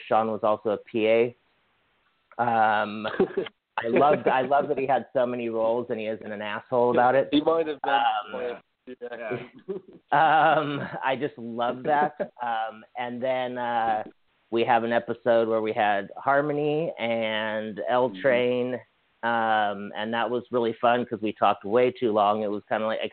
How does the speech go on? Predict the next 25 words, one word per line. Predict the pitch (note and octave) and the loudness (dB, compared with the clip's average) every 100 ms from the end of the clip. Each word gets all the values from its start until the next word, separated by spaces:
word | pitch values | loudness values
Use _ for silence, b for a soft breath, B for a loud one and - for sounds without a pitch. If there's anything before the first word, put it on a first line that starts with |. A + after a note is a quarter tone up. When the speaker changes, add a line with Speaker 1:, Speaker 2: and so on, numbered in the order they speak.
| - | -6
Speaker 1:
forgot | A#2 B2 F2 | 0 2 2
we | |
were | A2+ | 0
doing | G#2 G#2+ G2+ | 0 -2 0
an | F#2+ | -2
episode. | - - G2 G2+ - _ _ _ _ _ _ _ _ _ _ _ - | -4 -4 -4 -4 -4 _ _ _ _ _ _ _ _ _ _ _ -2
And | C3 A#2+ | 2 6
then | B2 A#2+ A#2+ | 6 6 4
we've | A#2+ | 2
Speaker 3:
Mm-hmm. | G2+ | 0
Speaker 1:
had | A#2 A2+ G#2 | 0 0 0
Anthony | A2+ B2 B2 C3+ C3 B2+ B2+ | -4 -6 -4 -4 -2 0 2
and | A#2 A2+ G#2+ | 2 0 -2
D | B2+ B2+ | -4 -2
Cup, | D3+ D3+ - - | 2 0 0 -12
and | G#2+ A2 A2 G#2+ | -8 -6 -6 -6
so | - A2+ A#2 | 0 2 4
it's, | A2+ A2+ | 0 -4
this | G#2+ B2+ | -6 -4
Speaker 3:
Mm-hmm. | A#2 | -4
Speaker 1:
has | B2 | -2
been | C3+ | 0
really | C3 C3 B2+ | 2 0 2
fun. | C#3+ A2 - | 0 0 -4
So | A2+ A2 | -2 -2